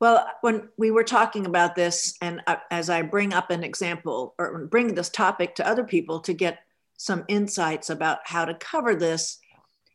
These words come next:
is that people think about nine eleven, which was September eleventh in two thousand and one,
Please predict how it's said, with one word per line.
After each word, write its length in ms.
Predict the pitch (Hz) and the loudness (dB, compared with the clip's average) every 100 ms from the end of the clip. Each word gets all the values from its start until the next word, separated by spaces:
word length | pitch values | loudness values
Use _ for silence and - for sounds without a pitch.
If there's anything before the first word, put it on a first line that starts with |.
| _ _ | _ _
is 280 | 220 208 196 | 2 2 4
that 320 | 208 196 190 - - | 4 4 2 -10 -2
people 300 | 240 226 185 | -2 0 -4
think 420 | - - 311 359 | -4 -6 -6 -2
about 420 | 302 202 180 170 - - _ - | 0 4 6 4 2 -14 _ -6
nine 340 | 175 180 165 | 0 2 2
eleven, 380 | 156 147 160 175 | 0 -2 -4 -4
which 200 | 180 - | -6 -4
was 360 | 180 165 - - _ - | -2 -2 -4 -12 _ -10
September 520 | - 185 - 196 175 | -6 -4 -2 -2 0
eleventh 500 | 165 170 160 165 147 | 0 0 -2 -4 -10
in 120 | 156 | -12
two 300 | - 202 175 | -6 -2 -2
thousand 600 | 160 - 160 165 160 156 | -4 -2 0 0 -4 -8
and 280 | 131 127 160 | -10 -10 -8
one, 600 | 170 247 190 131 127 156 | 0 2 2 -2 -8 -18